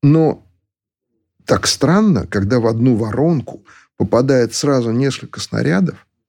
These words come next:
да, а потом ещё там кто-то голый бегает. Ну, понимаете, это э, вот это как-то расшатывает, э, казалось бы, могучий бренд Третьяковской галереи. Это, ну, вот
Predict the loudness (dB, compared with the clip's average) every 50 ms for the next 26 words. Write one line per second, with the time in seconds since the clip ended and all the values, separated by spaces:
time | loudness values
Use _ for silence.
0 | _ _ -2 -2 -2 -2 -2 -4 -2 0 2 2 2 2 2 2 2 2 0 0
1 | 0 -2 0 0 0 0 0 -4 -2 2 2 2 4 4 2 0 0 0 -2 -2
2 | -2 -2 -4 -6 -6 -10 -14 _ _ _ _ _ _ _ _ _ 0 2 2 2
3 | 2 0 0 0 2 4 2 2 2 0 -2 -2 0 -2 -2 -2 -4 -12 _ _
4 | _ -2 0 2 2 2 2 0 -2 -8 -14 -20 -20 -20 _ _ _ _ _ _
5 | -4 0 2 2 0 0 -2 -2 -4 -4 -2 0 2 2 2 2 0 -2 -2 -2
6 | 0 0 0 0 -2 -2 -2 -2 0 0 -2 -2 -6 -12 -20 _ _ _ _ _
7 | _ _ 0 2 2 2 2 2 0 0 -2 -2 -4 -6 -10 -10 -2 0 0 2
8 | 2 2 2 2 2 2 0 -2 -4 -4 -4 -6 -6 -10 _ _ _ _ _ _
9 | _ _ 2 4 4 4 4 2 0 0 0 0 2 2 2 0 -2 -4 -4 -6
10 | -8 -12 -18 _ _ _ 0 0 2 4 4 4 2 2 2 0 -2 -2 -6 _
11 | _ _ -8 -8 -6 -6 -4 -2 -2 -2 -2 -2 -4 -6 -4 0 0 0 0 0
12 | -2 -4 -6 -10 -14 _ _ _ _ -2 -2 -2 -4 -10 -18 -14 -8 -4 0 2
13 | 4 4 4 4 2 0 -2 -2 -4